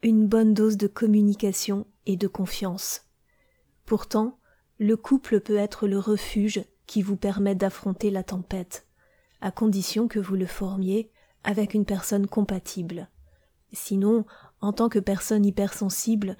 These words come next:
vous vous sentirez toujours incompris et rejeté. La première chose à faire est donc d'écouter votre intuition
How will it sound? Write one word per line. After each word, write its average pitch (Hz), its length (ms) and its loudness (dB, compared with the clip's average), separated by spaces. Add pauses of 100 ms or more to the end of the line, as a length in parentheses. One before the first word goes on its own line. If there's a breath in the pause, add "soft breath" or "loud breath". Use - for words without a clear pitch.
(360 soft breath)
vous 214 100 2
vous 220 140 0
sentirez 233 500 0
toujours 214 560 -2
incompris 214 680 0 (240)
et 214 100 0
rejeté. 190 640 -2 (1040)
La 190 140 -2
première 240 400 0
chose 214 240 0
à 185 60 -2
faire 262 300 -4
est 196 80 0
donc 214 360 -2
d'écouter 233 680 -4
votre 208 320 -8
intuition 196 640 -4